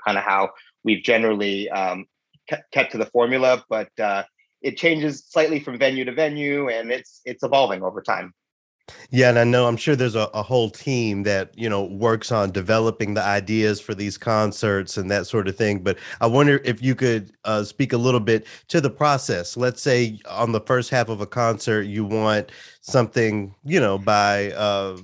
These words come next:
Speaker 2: I, I'm trying to think of a living composer. Let's just say Michael Torke. Okay, so
Speaker 1: Mm-hmm.
Speaker 2: he's from, uh, Wisconsin. For a second half, are you looking for a pop star that can speak to the sort of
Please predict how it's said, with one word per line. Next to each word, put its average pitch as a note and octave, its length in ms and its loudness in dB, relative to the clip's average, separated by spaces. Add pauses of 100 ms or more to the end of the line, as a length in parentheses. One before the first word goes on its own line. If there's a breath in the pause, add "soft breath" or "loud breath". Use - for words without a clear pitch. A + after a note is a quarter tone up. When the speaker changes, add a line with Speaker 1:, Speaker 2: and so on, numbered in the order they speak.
(120)
Speaker 2:
I, G#2 120 -6
I'm A2 140 -2
trying C3 220 2
to A#2 60 2
think A2+ 180 -2
of G#2+ 80 -4
a G#2 60 -2
living G#2+ 280 -2
composer. G2+ 520 -4
Let's A2 180 -2
just A#2 160 -6
say A2+ 140 4
Michael A2 340 0
Torke. G2 500 -4
Okay, G2 360 -2
so F#2 240 -2
Speaker 1:
Mm-hmm. A#2+ 260 -4
Speaker 2:
he's C3 200 4
from, A2 460 2
uh, G#2+ 220 0
Wisconsin. G#2+ 720 -2 (280 loud breath)
For C3 140 6
a A2 60 4
second C3 420 0
half, A#2 340 2 (280 loud breath)
are B2+ 120 2
you A#2+ 160 -2
looking B2+ 360 -2
for B2 520 2
a A2 100 0
pop - 380 -4
star A#2+ 480 2
that A#2 200 -4
can G#2+ 240 -6
speak - 540 -4
to A2+ 380 2
the G2 140 -6
sort A#2 220 0
of G2+ 100 0